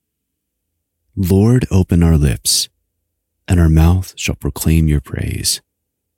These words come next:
Glory to the Father, and to the Son, and to the Holy Spirit, as it was in the beginning, is now, and will be forever. Amen.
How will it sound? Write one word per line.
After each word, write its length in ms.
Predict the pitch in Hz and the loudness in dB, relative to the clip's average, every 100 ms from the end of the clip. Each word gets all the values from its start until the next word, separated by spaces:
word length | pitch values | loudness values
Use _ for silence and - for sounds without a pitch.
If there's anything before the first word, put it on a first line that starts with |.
| _ _ _ _ _ _ _ _ _ | _ _ _ _ _ _ _ _ _
Glory 340 | - 92 101 104 | -2 2 2 2
to 140 | - | -2
the 120 | 87 | -6
Father, 640 | 82 76 85 90 92 98 - | -6 -4 -2 0 -2 -4 -6
and 140 | 85 | -4
to 80 | 80 | -4
the 140 | 73 | -2
Son, 560 | - - 80 85 85 98 - | -2 0 2 2 0 -4 -8
and 100 | 82 | -6
to 60 | |
the 100 | 80 | -4
Holy 280 | 78 80 82 | -4 -2 -2
Spirit, 560 | 80 - 64 - - - _ _ _ _ _ _ _ | -2 -4 -8 -8 -12 -18 _ _ _ _ _ _ _
as 120 | 92 82 | -2 -2
it 140 | - | -2
was 260 | 87 92 87 | 0 0 0
in 60 | |
the 80 | 85 | 0
beginning, 500 | 73 76 82 82 82 - | 0 0 0 0 -2 -2
is 300 | 92 90 82 | -2 0 -2
now, 320 | 71 73 71 - | -2 -4 -8 -6
and 160 | 80 | -2
will 120 | 82 | -2
be 140 | 82 82 | 0 -2
forever. 540 | - - 82 - 95 _ _ _ _ _ _ _ _ _ _ - | -4 -8 -10 -10 -12 _ _ _ _ _ _ _ _ _ _ -6
Amen. 480 | 76 69 95 82 | -6 -6 -10 -12